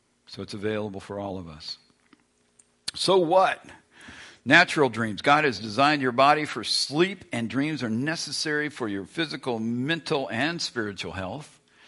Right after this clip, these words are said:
Need that. There are supernatural dreams, hopeful dreams. One of them's coming up. Hopeful dreams. God has opened an expansive vista of kingdom possibilities for you to dream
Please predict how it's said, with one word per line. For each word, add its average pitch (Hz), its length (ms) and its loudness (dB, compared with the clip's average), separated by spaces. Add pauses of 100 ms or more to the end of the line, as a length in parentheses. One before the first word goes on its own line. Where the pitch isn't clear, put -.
(320)
Need 131 260 -4
that. 110 360 -4 (2000)
There 101 100 -6
are 95 60 -6
supernatural 151 720 2
dreams, 160 560 -2 (680)
hopeful 127 360 -2
dreams. 110 520 -8 (220)
One 131 120 -4
of 127 80 0
them's 107 120 -8
coming 104 240 -8
up. 113 100 -8
Hopeful 143 320 -4
dreams. 113 460 -4 (260)
God 135 220 6
has 120 180 0 (100)
opened 135 480 0
an 110 140 -2
expansive - 1160 -6
vista 107 580 0
of 98 320 -4
kingdom 160 480 -4
possibilities 120 1040 -4
for - 160 -10
you 131 360 -6
to 139 180 -14
dream 110 640 -8